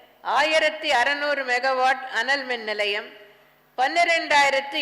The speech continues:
எழுநூற்று எழுபத்தெட்டு கோடி ரூபாய் செலவில் அமைத்திட நடவடிக்கைகள் எடுக்கப்பட்டுள்ளன. இத்திட்டத்திற்கான கொதிகலன், சுழலி,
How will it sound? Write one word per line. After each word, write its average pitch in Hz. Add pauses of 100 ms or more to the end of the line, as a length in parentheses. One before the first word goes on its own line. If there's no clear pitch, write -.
எழுநூற்று 294
எழுபத்தெட்டு 285 (100)
கோடி 240
ரூபாய் 254
செலவில் 247
அமைத்திட 226 (840)
நடவடிக்கைகள் 233
எடுக்கப்பட்டுள்ளன. 214 (800)
இத்திட்டத்திற்கான 294 (140)
கொதிகலன், 262 (400)
சுழலி, 262